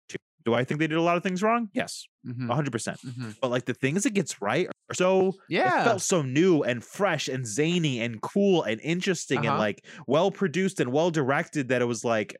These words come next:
Speaker 1: all the things that were bad were, like, I, I don't care that they actually only went to three worlds. I
Speaker 2: Yeah.
Speaker 1: would have liked twenty-seven,
Speaker 2: Sure.
Speaker 1: but I'll forgive that 'cause what we saw was so fucking cool and
Speaker 2: Yeah.
Speaker 1: scary.
Speaker 2: Yeah, and scary.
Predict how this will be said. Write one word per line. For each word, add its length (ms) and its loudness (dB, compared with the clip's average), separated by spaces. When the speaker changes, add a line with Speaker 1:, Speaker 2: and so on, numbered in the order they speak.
Speaker 1:
all 280 4
the 120 2
things 240 -2
that 80 2
were 140 4
bad 420 -2
were, 120 2
like, 240 0
I, 120 0
I 60 2
don't 160 0
care 160 4
that 140 2
they 80 4
actually 280 0
only 160 0
went 200 0
to 60 -6
three 240 2
worlds. 500 -2
I 80 4
Speaker 2:
Yeah. 120 4
Speaker 1:
would 100 4
have 120 -6
liked 240 0
twenty-seven, 720 0
Speaker 2:
Sure. 200 -4
Speaker 1:
but 200 2
I'll 200 4
forgive 420 0
that 340 0
'cause 160 -4
what 140 0
we 80 2
saw 240 -2
was 160 -4
so 180 -2
fucking 400 -6
cool 260 0
and 160 0
Speaker 2:
Yeah. 120 2
Speaker 1:
scary. 540 0
Speaker 2:
Yeah, 320 0
and 140 -4
scary. 460 0